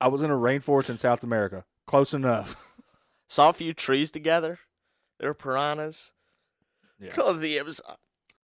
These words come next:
Speaker 1: Thing about being there in the rainforest is they don't have fields like cow pastures like we do here.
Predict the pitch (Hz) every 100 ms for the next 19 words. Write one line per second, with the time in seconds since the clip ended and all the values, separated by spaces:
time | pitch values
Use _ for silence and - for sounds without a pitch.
0 | _ 165 160 143 139 113 _ _ _ _
1 | 123 143 139 123 110 123 131 113 107 110
2 | 101 139 131 135 123 - 120 120 120 107
3 | 95 - 107 104 120 117 - 110 104 107
4 | 110 101 101 110